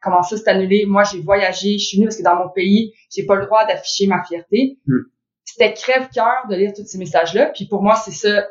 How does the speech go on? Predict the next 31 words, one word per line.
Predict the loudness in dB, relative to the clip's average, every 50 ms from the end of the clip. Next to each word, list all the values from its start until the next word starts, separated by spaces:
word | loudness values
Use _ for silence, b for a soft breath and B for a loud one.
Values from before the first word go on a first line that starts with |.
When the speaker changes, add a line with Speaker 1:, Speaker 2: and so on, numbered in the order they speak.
| -10
Speaker 1:
c'est | -16 -16 -16 -12
ça | -4 0 2
la | 2 2 0
fierté, | -2 -6 -10 -8 -4 -4 -4
c'est | -4 -6 -14
de | -18 _
permettre | 0 0 2 2 2 0 2 2 0 -2 -6 _ _
aux | -6 -4
gens | 0 0 0 0
qui | -2 -6
ont | -4 -2
pas | 0 2
la | 2 0
possibilité | 0 -4 -10 -14 -16 -20 _ _ _ -4 0
dans | 0 2
leur | 2 0 -2 -4
quotidien | -8 -8 -10 -10 -10 -6 -4 -2 0 0 0 -2 -2 _ _ _ _ _ _ _ _ 2
de | 2 2
s'épanouir | 2 0 -4 -2 0 0 0 0 -2 -4 -2 -2 -2 -2 -4
et | -10 -10
de | -4
partager, | -2 -2 -2 0 -2 -2 -2 0 0 0 0 0 0 -2 -10 _ _ _ _ _ _ _ _ _ _ _
que | _ -4
ça | -4 -2
soit | 0 2 0
une | 2 2
journée, | 0 0 0 -2 0 0
une | -2 -2
semaine, | -4 -4 -2 0 0 0 -2
peu | 0 0
importe, | 0 0 0 -2 -2 -2 -2 -2 -6